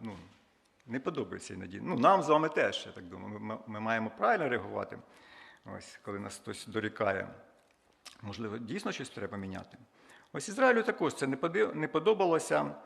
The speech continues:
І ось, е, не дивлячись на вірність цієї людини, на таку пожертву, на посвяту,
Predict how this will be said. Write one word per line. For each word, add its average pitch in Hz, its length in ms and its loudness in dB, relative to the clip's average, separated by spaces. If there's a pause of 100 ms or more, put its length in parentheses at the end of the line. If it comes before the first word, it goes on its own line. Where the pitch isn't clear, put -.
(380)
І 143 100 -2
ось, 151 280 2
е, 127 380 4
не 127 140 0
дивлячись 147 640 2
на 135 320 6
вірність 135 540 2
цієї 107 220 -2
людини, 95 440 -8 (300)
на 107 160 -6
таку - 240 -14
пожертву, 135 680 6
на 104 100 -4
посвяту, 139 680 0